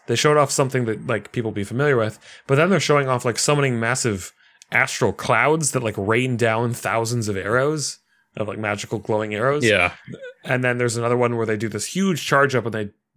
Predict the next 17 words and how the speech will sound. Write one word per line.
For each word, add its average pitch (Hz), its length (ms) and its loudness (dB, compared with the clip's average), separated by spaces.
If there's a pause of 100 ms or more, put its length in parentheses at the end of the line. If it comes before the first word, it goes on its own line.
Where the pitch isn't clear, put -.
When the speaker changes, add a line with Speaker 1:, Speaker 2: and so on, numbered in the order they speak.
(160)
Speaker 1:
do 120 180 -2
this 104 200 -6
huge, 120 440 -2
like, 104 140 -2 (200)
laser 117 520 2
moonbeam, 104 720 -4 (560)
uh, 92 400 -6
at 113 180 -2
the 110 80 -6
boss 95 340 -4
as 98 120 -6
well. 95 420 0 (220)
That's 104 180 -8
very 127 320 2
akin 110 380 -6
to, 101 400 -6
um, 87 400 -12